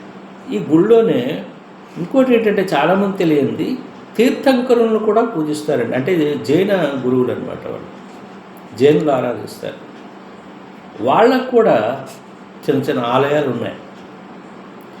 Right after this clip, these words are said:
చాలామంది తెలియదు, హిందువులకు చాలామంది తెలియదు. అక్కడ మంజునాథేశ్వరుని దర్శించుకొని వచ్చేస్తుంటారు.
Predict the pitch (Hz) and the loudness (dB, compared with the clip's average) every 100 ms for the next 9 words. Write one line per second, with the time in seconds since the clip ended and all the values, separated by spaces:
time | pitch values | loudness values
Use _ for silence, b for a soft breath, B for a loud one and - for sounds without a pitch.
0 | - 185 214 214 208 190 156 139 120 135 | 0 2 4 2 0 2 2 2 0 -2
1 | 143 151 151 127 131 135 127 127 113 117 | 0 0 0 -2 -2 -4 -4 -4 -4 -2
2 | 151 165 139 131 156 151 139 131 131 123 | -2 -2 -2 0 0 0 0 -2 -8 -8
3 | 127 - 127 123 139 131 101 - 104 - | -8 -8 -8 -8 -10 -12 -12 -10 -10 -10
4 | 107 - 120 | -12 -10 -10